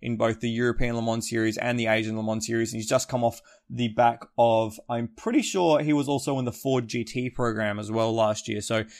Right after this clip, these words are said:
he's, he's been a bit of the everywhere man, but still a very, very quality driver. Uh, the next car for the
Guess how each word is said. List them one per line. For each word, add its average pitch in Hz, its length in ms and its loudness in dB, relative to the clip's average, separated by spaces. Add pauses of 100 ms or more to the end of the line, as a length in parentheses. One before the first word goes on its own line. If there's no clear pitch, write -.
he's, 151 340 6
he's 147 300 2
been 131 420 0
a 127 120 0
bit 127 160 2
of 113 220 -2
the 113 140 2
everywhere 117 460 2
man, 107 280 0
but 113 180 -2
still 165 300 4
a 127 140 -6 (100)
very, 143 300 4
very 120 280 2
quality 110 380 -2
driver. 113 480 0 (480)
Uh, 117 180 8
the 123 140 2
next 170 600 0 (220)
car 127 460 8
for 123 240 -2
the 117 360 2